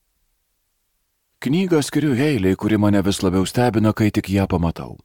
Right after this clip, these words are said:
Taip pat Dawsonui, kurį kaskart išvydęs, vis labiau tikiu, kad jis nuveiks daug gero. Ir Lėjai, kurią kaskart pamatęs,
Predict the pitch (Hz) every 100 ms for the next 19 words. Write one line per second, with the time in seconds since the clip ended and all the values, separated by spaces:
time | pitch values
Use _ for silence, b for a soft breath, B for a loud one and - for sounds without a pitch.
0 | _ _ _ _ 127 120 110 90 120 117
1 | - 85 80 92 90 92 - 90 - -
2 | 131 131 113 - 104 - 123 113 113 110
3 | 120 107 95 104 - 104 104 98 90 80
4 | 82 73 62 65 - _ _ _ _ _
5 | 135 135 156 147 98 - 87 85 85 -
6 | - 101 127 170 190 -